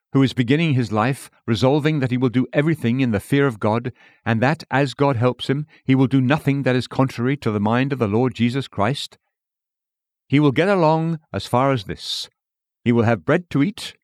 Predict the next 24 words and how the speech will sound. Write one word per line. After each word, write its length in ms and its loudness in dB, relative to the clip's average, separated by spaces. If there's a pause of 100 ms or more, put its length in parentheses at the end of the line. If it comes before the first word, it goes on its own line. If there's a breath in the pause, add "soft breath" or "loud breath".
(140)
and 200 -4
raiment 320 0 (140)
to 80 -8
put 180 -2
on. 340 -4 (600)
All 260 4
that 180 2
is 100 2
necessary 520 0
for 180 -4
this 220 -2
life 360 0 (360)
shall 380 0
be 380 0
added 380 -2 (160)
unto 300 -2
him. 340 -10 (1500 soft breath)
"Ah, 440 4
alas," 640 0 (140)
someone 340 -4
sighs, 640 -8 (280)
"I 140 4
am 80 4
unemployed 920 2